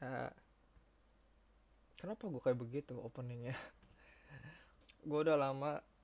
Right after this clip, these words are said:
gue udah lama nggak ini lagi, bikin podcast lagi, karena ya banyak faktor, kayak komputernya rusak, laptopnya rusak, dan lain-lain. Audio gue tetap kayak begini,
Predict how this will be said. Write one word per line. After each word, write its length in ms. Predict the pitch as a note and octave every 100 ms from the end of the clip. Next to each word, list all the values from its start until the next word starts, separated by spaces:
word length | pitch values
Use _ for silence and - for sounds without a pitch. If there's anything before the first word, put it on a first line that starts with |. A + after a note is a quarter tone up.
| _ -
gue 80 | G3 E3+
udah 80 | D#3
lama 240 | C#3 D3
nggak 460 | D3+ C3+ B2 A#2+ B2 - - - - - - - -
ini 160 | C#3 B2+
lagi, 400 | A#2+ A#2+ C#3 C#3+
bikin 320 | C3 B2+ B2
podcast 400 | A#2+ - B2+ B2
lagi, 400 | A#2+ A#2+ B2+ C3+ - - - - -
karena 300 | B2+ B2 B2+
ya 220 | A#2+ A#2 - - - _ _ _ _ - - - - -
banyak 320 | C#3 B2+ A#2+
faktor, 720 | - - - - B2 B2+ B2+ B2+
kayak 400 | - B2 A#2+ B2 - - - - - - - - - - - - -
komputernya 640 | B2 A#2 B2+ - B2+ B2+ B2
rusak, 560 | E3 - C#3+ B2 B2+ _ - - _ -
laptopnya 420 | C3 B2 - B2+
rusak, 300 | B2+ D3 C3
dan 160 | - B2
lain-lain. 560 | A#2+ A#2 A#2 A#2 A#2+ A#2+ B2+ - _ _ _ _ - - - - - - -
Audio 580 | D3+ D#3 D#3+ F#3 F#3 F3
gue 240 | F#3 G3
tetap 240 | E3+ - -
kayak 160 | C#3 C3+
begini, 480 | C3+ C3 C3 C#3